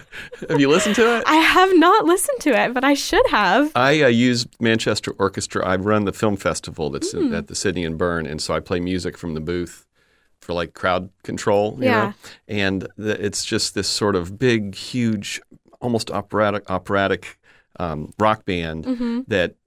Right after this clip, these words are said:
Speaker 1: y-, you can just kinda have on in the background, and it's just sort of accessible. So you
Speaker 2: Mm-hmm.
Speaker 1: should check it out. I
Speaker 2: I
Speaker 1: mean, it's
Speaker 2: will.
Speaker 1: not the kind of music I listen to all the time, but it's a cool song.
Speaker 2: Yeah, I definitely will.
Speaker 1: Um, so, um,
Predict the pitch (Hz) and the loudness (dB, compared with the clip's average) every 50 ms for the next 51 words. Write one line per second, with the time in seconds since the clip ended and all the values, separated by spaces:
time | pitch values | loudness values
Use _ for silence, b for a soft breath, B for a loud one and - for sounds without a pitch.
0 | _ - - - - _ - 104 107 104 - - 101 101 117 113 - - - 123 | _ -20 -20 -20 -18 _ -8 -6 -6 -6 -4 -6 -6 -4 -4 -6 -6 -4 -4 -2
1 | 104 92 90 113 107 104 107 101 98 95 87 82 - 92 92 92 92 - 101 98 | -2 -2 -2 -2 -4 -2 0 -2 -2 -2 -4 -4 -2 -2 -2 -2 -2 -4 -4 -4
2 | 95 95 90 80 80 87 - - - 90 - - - 90 82 73 - - - - | -4 -4 -4 -6 -8 -8 -10 -10 -12 -10 -10 -6 -6 -4 -6 -6 -10 -16 -16 -12
3 | - - - - - - 107 104 101 113 123 262 247 262 254 254 277 294 - - | -10 -10 -8 -8 -10 -12 -10 -10 -10 -6 -6 -4 -2 -2 0 0 0 -2 -2 -2
4 | - 165 160 143 139 139 117 - - - - 240 240 202 220 226 208 190 180 170 | -2 -2 0 0 -2 -2 -2 -4 -6 -6 -4 -2 0 0 2 2 2 2 2 0
5 | 170 - - - 156 127 110 117 117 101 95 95 92 92 95 92 - 101 98 85 | -2 -2 0 0 2 2 4 2 2 0 2 2 2 2 2 0 -2 -4 -4 -4
6 | 78 78 - - 123 104 85 78 73 78 76 - - b b b b b b b | -4 -4 -4 -2 -2 0 0 -2 -4 -4 -6 -6 -8 b b b b b b b
7 | _ - 110 92 - 95 - - 139 113 85 - - - 95 80 69 - - 233 | _ -14 -12 -12 -12 -12 -8 -4 -2 -2 -2 -2 -2 -4 -6 -6 -6 -10 -12 -10
8 | - - - 190 190 196 226 220 - - 240 220 214 202 196 208 202 190 - - | -8 -8 -6 -8 -8 -8 -10 -12 -12 -12 -10 -10 -8 -8 -8 -10 -10 -12 -12 -8
9 | - - 104 104 101 104 104 - b b b b b - - - 123 107 95 95 | -4 -2 0 2 2 0 -2 -6 b b b b b -6 0 2 4 6 6 4
10 | 95 - - 101 95 92 90 90 87 87 - | 2 0 -2 -2 0 0 0 -2 -4 -6 -10